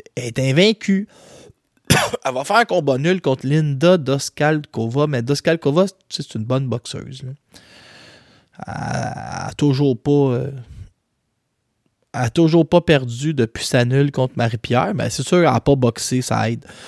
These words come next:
Là, après ça, elle, elle va affronter Yamila Esther Reynoso. Elle fait la même chose que Spencer pis Dicker. Tu sais, elle, elle se met dans la même phrase. Puis là, à son dernier combat, elle a mal boxé en joie le vert. Les juges l'ont sauvé.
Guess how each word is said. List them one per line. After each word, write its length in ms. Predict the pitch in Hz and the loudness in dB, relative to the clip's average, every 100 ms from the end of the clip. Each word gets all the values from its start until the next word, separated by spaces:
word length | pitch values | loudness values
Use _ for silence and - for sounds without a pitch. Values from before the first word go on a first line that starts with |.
| - - - | -20 -4 6
Là, 180 | 196 | 6
après 260 | 160 - 143 | 6 0 -4
ça, 500 | - 202 214 131 120 | 0 4 4 4 2
elle, 100 | - | 2
elle 60 | 131 | 6
va 140 | 165 | 6
affronter 440 | 196 - 170 - 240 | 6 2 2 4 6
Yamila 460 | 175 139 139 165 | 6 4 4 4
Esther 340 | 160 - 147 151 | 4 2 2 4
Reynoso. 540 | 143 131 120 120 123 | 0 0 0 0 0
Elle 80 | 127 | 0
fait 140 | 180 | 0
la 120 | 214 | 2
même 180 | 180 180 | 2 0
chose 340 | 160 190 190 185 | 0 2 2 0
que 320 | 180 165 160 - - - _ | 0 0 0 -6 -20 -20 _
Spencer 640 | - - 156 151 175 175 | -8 -2 -2 0 2 2
pis 180 | 170 - | 0 -8
Dicker. 440 | 143 139 - 139 135 | -8 -4 0 0 0
Tu 40 | - | -4
sais, 220 | - 190 | 0 4
elle, 200 | 160 139 190 170 | 4 2 0 -4
elle 60 | |
se 140 | - 180 | -2 0
met 160 | 220 | 2
dans 140 | 247 226 | 2 2
la 60 | |
même 180 | 220 214 | 2 0
phrase. 480 | - 208 135 - - - - - - _ _ _ _ | 0 2 2 0 -12 -20 -20 -20 -20 _ _ _ _
Puis 120 | - | 0
là, 140 | 151 190 | 6 6
à 60 | |
son 180 | 185 151 | 6 2
dernier 300 | 143 151 170 | 2 2 2
combat, 500 | 165 147 123 165 165 | 4 2 6 6 6
elle 80 | 123 | 4
a 40 | |
mal 260 | 120 160 190 | 6 6 6
boxé 340 | 135 131 - | 4 0 2
en 140 | 175 151 | 4 4
joie 240 | 127 139 | 4 4
le 80 | 127 | 4
vert. 240 | 123 156 | 2 2
Les 160 | 165 123 | 2 0
juges 320 | 120 160 165 | 0 0 0
l'ont 160 | 139 131 | -2 -2
sauvé. 580 | - 127 117 123 147 | -2 -2 0 0 -2